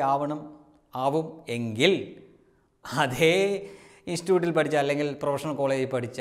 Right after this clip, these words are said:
വീണ വിജയനും ആർ എസ് എസ്സുകാരി ആവണ്ടേ? അതോ ഇനി വീണ വിജയൻ അവിടെ പഠിച്ചിട്ടില്ല എന്നിനി പറയുമോ? ഒരു കാര്യം ചെയ്യ്, പറ്റിയത് പറ്റി,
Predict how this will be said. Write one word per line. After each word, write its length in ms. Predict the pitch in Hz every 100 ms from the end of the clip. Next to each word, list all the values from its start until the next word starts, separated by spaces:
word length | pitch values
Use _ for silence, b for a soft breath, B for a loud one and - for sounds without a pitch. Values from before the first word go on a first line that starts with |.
| 120
വീണ 180 | 120 131 143 135
വിജയനും 420 | 123 123 113 117 - b b - 107
ആർ 80 | 117
എസ് 80 | 117
എസ്സുകാരി 340 | 120 113 107 101
ആവണ്ടേ? 320 | 101 98 87 - _ -
അതോ 120 | 113 123
ഇനി 100 | 127 123
വീണ 220 | 127 135 127
വിജയൻ 220 | 120 131
അവിടെ 140 | 123 123 -
പഠിച്ചിട്ടില്ല 520 | 139 135 - 135 170 135 -
എന്നിനി 220 | 120 120 110
പറയുമോ? 320 | 104 101 95 92 B B 127
ഒരു 100 | 151
കാര്യം 180 | 151 175
ചെയ്യ്, 140 | 156 151
പറ്റിയത് 280 | 131 - 185 170
പറ്റി, 180 | 131